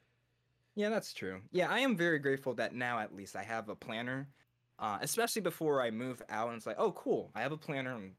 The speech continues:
set up for a lot of things that I may forget down the wor-,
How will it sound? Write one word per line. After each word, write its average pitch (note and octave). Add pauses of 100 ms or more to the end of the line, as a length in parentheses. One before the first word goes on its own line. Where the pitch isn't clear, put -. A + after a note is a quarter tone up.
(120)
set -
up B2+
for B2
a A2
lot A2
of A#2+
things A2+
that G#2
I F#2+
may G#2
forget B2
down G#2
the A#2+
wor-, G#2